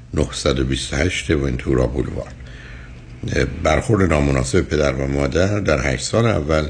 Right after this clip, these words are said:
از ده اختلال شخصیت، پنج اختلال شخصیتی رو مستقیماً موجب می‌شه. اه، بنابراین این کنفرانس در این باره سخن خواهد گفت. هم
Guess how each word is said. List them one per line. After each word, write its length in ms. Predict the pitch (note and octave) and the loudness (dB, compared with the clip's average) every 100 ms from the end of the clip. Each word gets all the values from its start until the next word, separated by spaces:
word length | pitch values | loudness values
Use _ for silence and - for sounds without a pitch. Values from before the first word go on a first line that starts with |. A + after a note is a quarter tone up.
| - - - - - - - - | -8 -20 -20 -20 -20 -20 -20 -8
از 380 | - C#2+ - | -4 -2 -4
ده 260 | D#2+ A2 G2+ | 0 2 2
اختلال 440 | F#2 - C#2 C2 | 0 0 2 2
شخصیت، 480 | B1+ - C2 - D#2 | 0 0 -2 -2 -4
پنج 380 | D#2+ E2 F2 E2 | -2 2 2 2
اختلال 360 | C2+ - C2 A#1+ | -2 -2 -4 -4
شخصیتی 680 | - C2+ - C#2 C2+ - | -6 -8 -2 0 0 -2
رو 80 | C#2+ | -2
مستقیماً 560 | C2+ B1+ - C#2 B1+ C2 | -2 -4 -6 -2 0 2
موجب 400 | C2+ B1 - - B1+ | 2 0 -2 -8 -10
می‌شه. 240 | - - - - - - - - - - - | -14 -14 -16 -18 -18 -16 -16 -18 -18 -18 -8
اه، 80 | E2+ D#2+ D#2 - | -4 -2 -4 -2
بنابراین 680 | F2+ C#2+ C2 C2 C2 C2 A#1 - | 2 4 4 4 2 2 0 -4
این 240 | - C2 | -6 -4
کنفرانس 640 | B1+ - C#2 C2 C#2+ D#2 - | -4 -2 -2 0 0 0 2
در 80 | C2 | 2
این 200 | C#2 C2+ | 2 2
باره 260 | B1+ C2 | 2 2
سخن 500 | C2+ - C2+ - B1+ B1 | 0 -4 -4 -2 -2 -4
خواهد 380 | - C2 D2+ D#2+ | -2 0 0 2
گفت. 240 | D#2+ B1+ | 0 0
هم 180 | D2 C#2 | 0 0